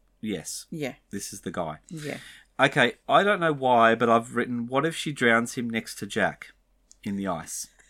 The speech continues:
Speaker 2: <laughs>
Speaker 1: I'm believing that's when they're laying on the ice.
Speaker 2: Lucky there's no doors around. That's all I could
Speaker 1: I
Speaker 2: say.
Speaker 1: know.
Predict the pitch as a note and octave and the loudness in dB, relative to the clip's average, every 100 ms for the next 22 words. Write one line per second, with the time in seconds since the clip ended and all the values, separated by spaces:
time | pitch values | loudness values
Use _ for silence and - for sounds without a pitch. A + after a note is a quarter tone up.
0 | - - _ _ - - - - - - | -20 -20 _ _ -18 -12 -10 -12 -12 -14
1 | - - - - - G#2 B2+ C#3+ D#3 D#3 | -6 -6 -4 -6 -6 -4 4 6 6 4
2 | C#3+ C#3+ B2+ A#2 A#2 A#2 A2+ A2 G#2+ C3+ | 2 2 2 4 6 6 2 2 4 6
3 | A#3+ C4+ D#4 D#4 C4 B3 A3+ F#3+ G3+ G3 | 6 6 4 4 2 4 2 4 4 4
4 | F#3+ E3+ D#3+ E3 F#3 G#3+ G3 F#3+ F#3+ A2 | 2 2 2 2 0 2 4 2 2 2
5 | F#3+ G#2 F#2+ | 4 4 2